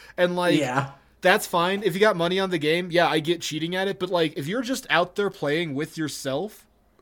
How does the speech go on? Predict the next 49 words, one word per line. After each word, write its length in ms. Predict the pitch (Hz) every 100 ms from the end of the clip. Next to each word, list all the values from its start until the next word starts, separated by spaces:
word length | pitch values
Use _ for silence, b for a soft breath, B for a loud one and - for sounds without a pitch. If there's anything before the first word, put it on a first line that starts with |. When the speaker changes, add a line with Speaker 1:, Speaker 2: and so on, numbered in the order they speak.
| _ -
Speaker 1:
who 160 | 285
the 120 | 285
hell 180 | 214 226
cares? 360 | 214 190 151 -
I 120 | 185
don't, 160 | 185 180
it, 240 | 196 - - b b
whatever. 360 | 185 165 123
It's 140 | 156 226
like 140 | 214
cheating 260 | - 269 254
at 100 | 151
bowling. 300 | 156 151 123
Like, 220 | 127 131
why 160 | 135 190
would 140 | 226
you 160 | 208 214
just, 300 | 175 170 - -
just 160 | 143 226
Speaker 2:
It's 260 | - -
Speaker 1:
shut 180 | - 135
up. 120 | - _ _ _ _
Speaker 2:
It's 240 | 220 214 -
true, 300 | 240 240 262
but 160 | 214
for 100 | 190
Buck 280 | 143 156 208
Strickland, 420 | - 190 - 147
that 100 | 160
is 140 | 160 -
so 260 | 165 180
on 220 | 160 165
point 360 | 160 156 170 185
because 420 | 160 156 139 -
he, 180 | - 175 -
Buck 240 | 147 214
Strickland 420 | - 220 214 190 151
can't 280 | 170 180
stand 340 | - 170 185 139
it. 80 | 117
He 140 | 175
has 320 | - 185 190
to, 120 | -
like, 300 | 165 127 - -
do 180 | 143 147
it 100 | 143
for 140 | 143 127
himself. 460 | 123 139 120 - _ _ _ _ -
Speaker 1:
Okay. 300 | 180 165 117